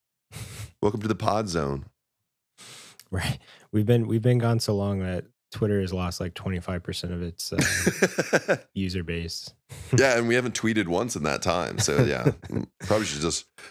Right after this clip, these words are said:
Speaker 2: follow us on Blue Sky Social.
Speaker 1: Yeah.
Speaker 2: <laughs> Gotta get one of those codes.
Speaker 1: Mastodon.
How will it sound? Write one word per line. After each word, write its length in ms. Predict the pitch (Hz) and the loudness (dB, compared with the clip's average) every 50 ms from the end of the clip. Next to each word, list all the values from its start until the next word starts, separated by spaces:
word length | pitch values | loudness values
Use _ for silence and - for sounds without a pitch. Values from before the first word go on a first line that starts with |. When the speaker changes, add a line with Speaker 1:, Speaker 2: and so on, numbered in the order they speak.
| - _ - | -10 _ 2
Speaker 2:
follow 140 | 143 170 | 4 4
us 80 | 175 151 | 4 2
on 100 | 165 135 | 0 0
Blue 240 | 107 110 117 135 156 | 0 0 2 2 2
Sky 380 | 147 - - 107 117 123 123 117 | 2 2 4 4 4 4 2 2
Social. 520 | 104 - - 104 110 - - - - - - - - - - - 107 | 2 2 2 2 2 2 0 -2 -2 -4 -8 -8 -8 -6 -2 0 2
Speaker 1:
Yeah. 300 | 107 - 98 95 139 117 - - 95 - 107 - - - - 117 107 - - - _ | 2 2 4 2 2 0 0 -4 -6 -6 -6 -6 -6 -4 -4 -4 -6 -6 -12 -16 _
Speaker 2:
<laughs> 720 | _ _ _ _ _ _ _ _ _ _ - - 107 110 - | _ _ _ _ _ _ _ _ _ _ -16 -14 -6 -2 0
Gotta 140 | 92 98 | 0 2
get 140 | 92 - - - | 2 0 0 2
one 80 | 95 | 2
of 60 | 95 | 2
those 140 | 87 87 85 | 2 0 -2
codes. 540 | - - 90 92 90 78 73 71 69 - - | -2 0 0 0 0 0 -2 -4 -4 -2 -2
Speaker 1:
Mastodon. 920 | 104 98 90 87 - - - 104 85 85 82 78 78 78 76 78 80 80 | -2 -2 -2 -4 -6 -6 -6 -6 -6 -6 -8 -8 -10 -12 -12 -14 -16 -16